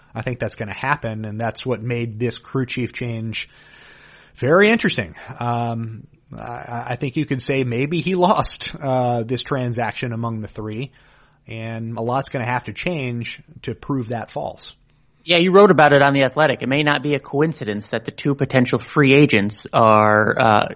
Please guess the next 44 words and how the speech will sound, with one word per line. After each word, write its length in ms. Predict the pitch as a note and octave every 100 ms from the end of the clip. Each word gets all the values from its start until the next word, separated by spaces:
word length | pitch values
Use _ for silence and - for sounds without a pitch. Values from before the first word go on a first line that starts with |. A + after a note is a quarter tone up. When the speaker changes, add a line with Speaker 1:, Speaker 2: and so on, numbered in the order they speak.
| -
Speaker 2:
were 240 | C#3 C3+
the 80 | B2+
ones, 400 | A#2+ A#2 A2+ - -
you 80 | B2
know, 80 |
switched 540 | A2 - D3 C3+ - -
to 100 | B2+
Todd 320 | C3 A#2 A2+
Gordon 480 | C3 A#2+ A2 A2 -
and 320 | C#3 A2 A2
Jeremy 280 | B2 A2+ A2
Bullens, 460 | C3+ C3 A2 G#2 -
while 380 | A#2 G#2 G#2+ - - - -
what 120 | C#3
you 60 | C#3
would 100 | C3+
think 220 | D3 C3
the 60 | C3+
top 320 | D#3 E3 -
crew 120 | D3
chief 300 | - C3 A#2
over 180 | A#2 A2
there, 240 | G#2+ A#2
right, 500 | A#2 A#2+ C3 - -
Paul 280 | - C3 B2
Wolfe, 260 | B2+ B2+ -
the 80 |
winningest 380 | B2 C#3+ A#2+ A2+
crew 160 | - B2+
chief 280 | - A#2 - - - -
of 180 | B2+
the 60 | B2
bunch, 380 | A2 B2 A2 -
is 160 | A#2
paired 360 | - B2+ A2 A2
with 140 | A2+
the 80 | B2+
driver 320 | A#2+ G2+ G#2
still 240 | A2 - A2+
under 140 | A2
contract 580 | - C#3 B2+ A2 G#2+ -
in 80 | A2+
Joey 220 | G#2+ G2
Logano. 500 | - B2 - -